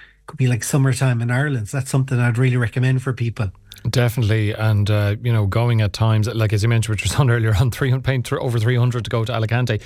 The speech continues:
Speaker 2: going at times of the year where it'll be
Speaker 1: Oh.
Speaker 2: less busy and getting better value.
Speaker 1: Yeah. And do, do you know what we, I, I'm saying, talking about the, the, every year there's different trends, and they call,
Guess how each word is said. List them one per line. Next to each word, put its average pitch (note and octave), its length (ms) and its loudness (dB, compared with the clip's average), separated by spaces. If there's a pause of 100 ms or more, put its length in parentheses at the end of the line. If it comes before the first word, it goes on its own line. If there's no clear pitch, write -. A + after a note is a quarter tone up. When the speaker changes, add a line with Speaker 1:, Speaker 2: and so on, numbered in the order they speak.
(160)
Speaker 2:
going C#3+ 300 -2
at B2 80 -2
times B2+ 320 0
of A2+ 80 -2
the A2+ 80 0
year A2+ 360 0 (340)
where A2 680 -2
it'll A2 220 -4
be A2+ 100 0
Speaker 1:
Oh. - 20 0
Speaker 2:
less A2+ 180 0
busy A2+ 320 -2
and G#2+ 80 0
getting G#2 220 0
better G#2+ 200 0
value. G2+ 400 0 (920)
Speaker 1:
Yeah. - 320 -16 (220)
And D3 120 2
do, C3+ 120 -6
do C#3+ 160 -4
you F3 60 0
know G3 60 -2
what D3 180 -4 (160)
we, E3 180 -4
I, D#3 260 -6
I'm B2 80 -2
saying, D3 260 -2
talking D3+ 160 -4
about C3+ 160 0
the, B2 140 -4 (140)
the, C3+ 260 -2
every C#3 220 0
year C#3+ 260 0
there's B2 180 -6
different C3+ 400 -2
trends, C3+ 440 0
and A#2+ 120 -2
they C3 60 0
call, D3+ 260 -4